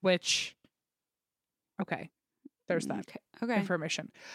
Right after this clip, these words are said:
Speaker 1: Uh, the older sin, her big sis, who, like, ran off and maybe deconstructed, her name's vainglory.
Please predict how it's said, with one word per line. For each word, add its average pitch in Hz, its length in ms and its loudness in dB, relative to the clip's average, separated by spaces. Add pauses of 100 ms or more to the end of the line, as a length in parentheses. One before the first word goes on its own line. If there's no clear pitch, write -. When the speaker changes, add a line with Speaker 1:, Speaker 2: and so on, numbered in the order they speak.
(340)
Speaker 1:
Uh, 220 540 10
the 220 240 2
older 339 420 8
sin, 208 580 4 (160)
her - 200 4
big 190 260 4
sis, 214 460 4
who, 202 100 4
like, 170 200 4
ran 180 260 4
off 156 420 2
and 165 380 2
maybe 170 220 4
deconstructed, 165 720 2
her 208 120 4
name's 185 240 2
vainglory. 165 760 4